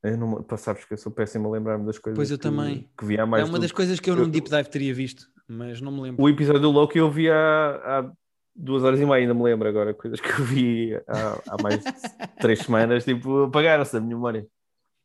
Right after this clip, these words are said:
Speaker 2: Mas Pedro,
Speaker 1: Mas
Speaker 2: bom
Speaker 1: eu
Speaker 2: ritmo,
Speaker 1: tenho, eu acho
Speaker 2: boas
Speaker 1: que aquilo
Speaker 2: piadas, bons
Speaker 1: aparece
Speaker 2: personagens, excelente universo que está criado aqui dentro da Marvel que nós não conhecíamos, esta coisa
Speaker 1: Ah,
Speaker 2: do
Speaker 1: tá lá, tá
Speaker 2: Time
Speaker 1: lá.
Speaker 2: Variant
Speaker 1: Estamos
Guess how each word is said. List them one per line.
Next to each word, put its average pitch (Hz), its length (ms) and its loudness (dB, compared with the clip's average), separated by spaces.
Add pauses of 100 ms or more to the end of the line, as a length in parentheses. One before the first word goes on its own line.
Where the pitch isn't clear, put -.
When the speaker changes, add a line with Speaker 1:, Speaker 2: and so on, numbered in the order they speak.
(140)
Speaker 2:
Mas 143 120 -10
Pedro, 139 440 -2
Speaker 1:
Mas 165 160 4
Speaker 2:
bom 202 40 8
Speaker 1:
eu 180 160 6
Speaker 2:
ritmo, 175 180 2
Speaker 1:
tenho, 180 300 -6
eu 175 160 4
acho 185 80 2
Speaker 2:
boas 175 140 4
Speaker 1:
que 208 40 -2
aquilo 175 60 -2
Speaker 2:
piadas, 170 480 2
bons 151 320 0
Speaker 1:
aparece 151 160 2
Speaker 2:
personagens, 156 640 -6
excelente 170 420 -4
universo 165 380 -2
que - 40 -20
está 156 120 -4
criado 151 300 -4
aqui 147 200 -8
dentro 143 300 -6
da 147 100 2
Marvel 143 300 0
que 139 80 -10
nós 143 160 -6
não 135 120 -6
conhecíamos, 127 600 -8 (300)
esta 135 260 -4
coisa 139 180 0
Speaker 1:
Ah, 190 100 2
Speaker 2:
do 120 80 -6
Speaker 1:
tá 208 100 4
lá, 156 200 4
tá - 120 -4
Speaker 2:
Time 147 120 2
Speaker 1:
lá. 135 60 0
Speaker 2:
Variant 135 400 -2
Speaker 1:
Estamos 131 180 -4